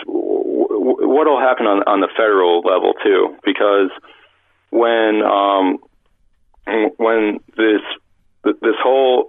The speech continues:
um, issue of, of legalized sports bet-, betting, um, began to gather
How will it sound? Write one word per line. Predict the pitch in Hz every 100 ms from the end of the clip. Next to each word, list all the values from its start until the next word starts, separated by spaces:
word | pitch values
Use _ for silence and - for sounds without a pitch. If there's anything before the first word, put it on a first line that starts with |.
| -
um, | - 98 101 101 98 - _ _ _ _ _ -
issue | 131 120 117 107
of, | 95 92 95 -
of | 101 92 - - - -
legalized | 120 110 101 98 95
sports | - 110 107
bet-, | 98 90 - -
betting, | 98 95 95 98 98 95
um, | 92 92 92 - - - - - _ 101
began | 107 104 98 -
to | 98 98 - 107
gather | 104